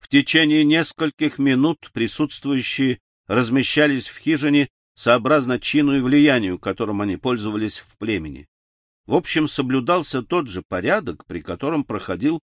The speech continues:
допрос Хейварда. Пожилые воины и главные вожди заняли середину обширного помещения,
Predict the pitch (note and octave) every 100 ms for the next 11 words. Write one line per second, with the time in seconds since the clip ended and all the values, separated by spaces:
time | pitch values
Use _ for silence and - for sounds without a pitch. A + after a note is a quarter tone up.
0 | _ D#2+ F#2+ - C#3 - C#3+ F#2+ D2+ D2+
1 | - _ _ _ _ _ _ _ _ -
2 | G#2+ C3 E3 E3+ D#3+ E3 D#3+ D#3+ C#3+ A#2
3 | C#3+ D3 C#3+ C3+ C3 G#2 B2 D3 - _
4 | _ _ - F#2 C#3+ D3+ D3 C#3 C3+ B2+
5 | A2+ D3 C3+ - C3 C3 C3 A2 F#2+ F2
6 | - - C3 C#3+ D3